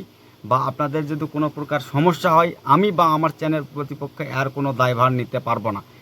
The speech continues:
যদি আপনারা কেউ করেন তাহলে নিজ দায়িত্বে করবেন। আর আমার যারা শিষ্য বা আমার যারা ছাত্ররা রয়েছে তাদের প্রত্যেককে এ বিষয়টি আমি বিস্তারিতভাবে হাতে কলমে শিখাবো। তো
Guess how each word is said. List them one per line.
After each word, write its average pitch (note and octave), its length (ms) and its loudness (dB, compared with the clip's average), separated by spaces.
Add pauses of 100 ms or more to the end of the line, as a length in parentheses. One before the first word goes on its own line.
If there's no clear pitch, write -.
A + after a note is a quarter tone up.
(140)
যদি B2+ 220 2
আপনারা E3 340 2
কেউ E3 160 0 (120)
করেন E3+ 240 2
তাহলে D#3+ 200 0
নিজ D#3+ 220 4
দায়িত্বে D3+ 340 2
করবেন। G#2+ 360 -2 (600)
আর A2+ 160 0
আমার D3+ 260 4
যারা E3 220 2
শিষ্য - 320 -10 (480)
বা A2+ 180 2 (1120)
আমার C#3 280 2
যারা D#3+ 240 4 (560)
ছাত্ররা D3+ 500 2
রয়েছে C3 360 2 (320)
তাদের C3+ 260 -6
প্রত্যেককে D#3+ 480 -6 (600)
এ C3+ 80 -2
বিষয়টি C#3+ 460 0
আমি C3+ 180 2 (140)
বিস্তারিতভাবে C3 760 2
হাতে A#2+ 340 -2
কলমে C3 340 2
শিখাবো। G#2 420 -4 (680)
তো A#2 80 -2